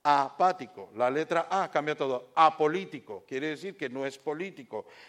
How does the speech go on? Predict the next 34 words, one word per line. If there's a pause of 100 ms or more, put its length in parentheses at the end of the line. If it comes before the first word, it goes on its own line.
(100)
que
no
es,
¿verdad?
Anormal,
que
no
es
normal. (1500)
<laughs> (640)
No,
yo
no
le
dije
a
nadie
anormal,
pero
dije
que
hay
cosas
que
no
son
normales,
son
anormales,
¿verdad? (260)
Entonces, (300)
nos
damos
cuenta,